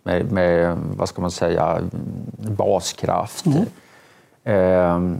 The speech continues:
Speaker 1: skulle det motivera till exempel statliga subventioner till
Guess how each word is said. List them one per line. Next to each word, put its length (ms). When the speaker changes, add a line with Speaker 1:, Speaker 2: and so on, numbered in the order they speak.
Speaker 1:
skulle 260
det 120
motivera 560
till 120
exempel 340
statliga 560
subventioner 1000
till 500